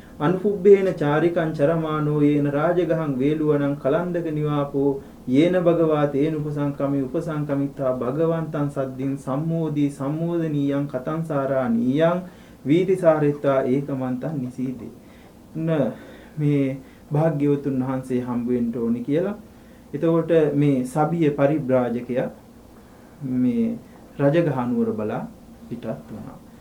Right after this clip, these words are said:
එහෙන් පිටත් වෙලා පිළිවෙලින් ගමන් කරලා භාග්‍යවතුන් වහන්සේ යම් තැනකද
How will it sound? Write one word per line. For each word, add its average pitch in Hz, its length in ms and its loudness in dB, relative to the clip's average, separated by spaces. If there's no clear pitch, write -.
එහෙන් 185 240 -4
පිටත් 190 180 0
වෙලා 156 280 4
පිළිවෙලින් 151 560 2
ගමන් 135 360 0
කරලා 131 480 -2
භාග්‍යවතුන් 151 760 -2
වහන්සේ 131 440 -2
යම් 147 220 0
තැනකද 120 340 -4